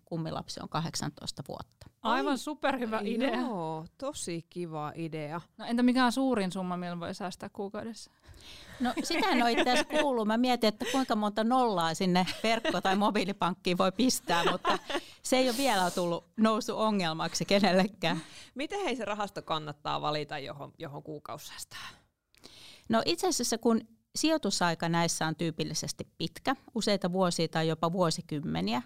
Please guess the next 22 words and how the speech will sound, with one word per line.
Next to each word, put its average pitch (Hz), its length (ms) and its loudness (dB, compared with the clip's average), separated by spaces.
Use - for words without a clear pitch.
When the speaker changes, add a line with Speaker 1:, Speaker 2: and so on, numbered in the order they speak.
Speaker 1:
ja 190 220 4
lisäksi 240 440 2
sitten 196 320 0
sijoituksen 226 800 2
ajoitukseen 165 680 2
liittyvä 156 440 0
riski 165 340 0
pienenee 151 720 0
tässä 160 260 -2
säännöllisessä 156 720 0
säästämisessä, - 1080 -2
niin 196 120 4
voi 220 180 6
valita 240 340 2
aika 180 180 4
riskipitoisen - 760 0
sijoituskohteen. - 960 -6
Hajautus 269 540 4
on 165 140 0
myös 156 200 0
tosi - 220 -4
tärkeää, 208 640 0